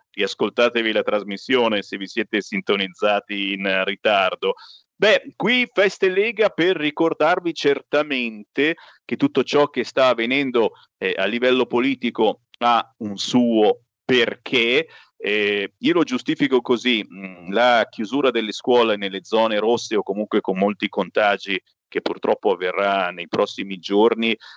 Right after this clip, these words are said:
è, è, è un momento in attesa di, nel senso che pare che ormai ci siamo arrivati, sono i giovani, giovanissimi, eh, che, che trasmettono l'infezione a noi, eh, più grandicelli,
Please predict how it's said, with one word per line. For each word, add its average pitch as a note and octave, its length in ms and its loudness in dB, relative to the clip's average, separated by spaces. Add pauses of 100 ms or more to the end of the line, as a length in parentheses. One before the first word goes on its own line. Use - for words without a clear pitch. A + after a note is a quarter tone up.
(160)
è, A2 340 0
è, G#2 240 -2
è A2 200 -2
un A2 200 -2
momento B2 920 0 (240)
in A2+ 140 2
attesa A#2+ 500 0
di, A2+ 280 -4 (680)
nel F#2 120 -6
senso A#2 340 -2
che A2 320 -2 (180)
pare G#2 320 2
che G2+ 120 -4
ormai G2+ 260 -2
ci G2+ 120 -14
siamo G#2 240 -2
arrivati, G#2 520 0
sono G2 260 -2
i F2+ 60 -6
giovani, G2+ 400 0
giovanissimi, F#2+ 800 -2 (400)
eh, F2+ 220 0
che, G2+ 320 -2 (200)
che - 100 -8
trasmettono G2+ 840 -2
l'infezione G2+ 920 -2 (320)
a - 20 -2
noi, G#2+ 480 0 (120)
eh, F2 120 -4
più A2 220 -6
grandicelli, A2 1000 -2